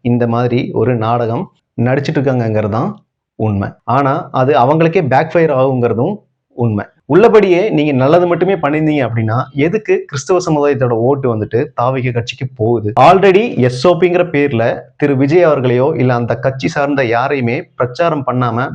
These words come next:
பத்திரமா பாத்துக்கிறீங்க. ஆனா கடந்த ஆயிரத்தி தொள்ளாயிரத்தி எண்பத்தி நாலாம் ஆண்டு திரு எம் ஜி ஆர் அவர்கள்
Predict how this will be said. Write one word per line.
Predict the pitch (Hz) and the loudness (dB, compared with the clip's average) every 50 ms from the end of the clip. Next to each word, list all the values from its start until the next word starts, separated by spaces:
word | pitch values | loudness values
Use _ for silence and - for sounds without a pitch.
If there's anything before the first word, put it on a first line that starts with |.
| 123 | -6
பத்திரமா | 104 107 - - - 131 131 143 151 147 - | -6 -6 -6 -4 -4 -2 -2 -2 -4 -4 -4
பாத்துக்கிறீங்க. | 113 117 117 - 127 117 104 101 98 98 95 101 131 165 - _ - 127 | -4 -4 -4 -4 -6 -4 -4 -6 -6 -6 -6 -6 -6 -8 -10 _ -20 -14
ஆனா | - - 123 131 135 127 131 147 - - - | -6 -4 -2 0 0 -2 -2 -4 -6 -10 -6
கடந்த | - - 135 139 147 139 131 | -2 0 0 0 2 2 2
ஆயிரத்தி | 127 143 170 180 175 190 160 160 | 2 2 2 0 -2 -2 0 2
தொள்ளாயிரத்தி | 156 156 156 143 147 135 135 | 2 2 2 2 2 2 2
எண்பத்தி | 190 - - - 160 | 2 2 2 2 0
நாலாம் | 156 147 143 143 139 131 | 0 2 2 0 0 0
ஆண்டு | 120 120 113 110 117 - 151 | -2 -2 -2 -2 -2 -4 -4
திரு | 135 - 135 127 123 | -4 -2 -2 0 0
எம் | 123 131 160 | 0 0 0
ஜி | 165 165 180 | 2 4 4
ஆர் | 175 | 4
அவர்கள் | 160 135 123 120 107 110 113 143 190 | 4 2 0 0 0 -2 -2 -4 -4